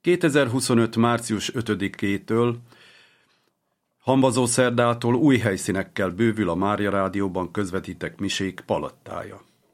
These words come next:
Ezen túl péntekenként a Ceglédi Szent Kereszt templom, keddenként az Albert Irsai Urunk Színeváltozása templom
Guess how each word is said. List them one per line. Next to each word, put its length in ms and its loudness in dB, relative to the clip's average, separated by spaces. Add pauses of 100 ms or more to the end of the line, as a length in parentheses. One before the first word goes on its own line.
(600)
Ezen 280 2
túl 200 4
péntekenként 960 0 (320)
a 80 -10
Ceglédi 560 0
Szent 340 -4
Kereszt 320 -2
templom, 680 -2 (540)
keddenként 920 0 (100)
az 160 -8
Albert 460 0
Irsai 480 -4
Urunk 400 2
Színeváltozása 1000 0
templom 560 -2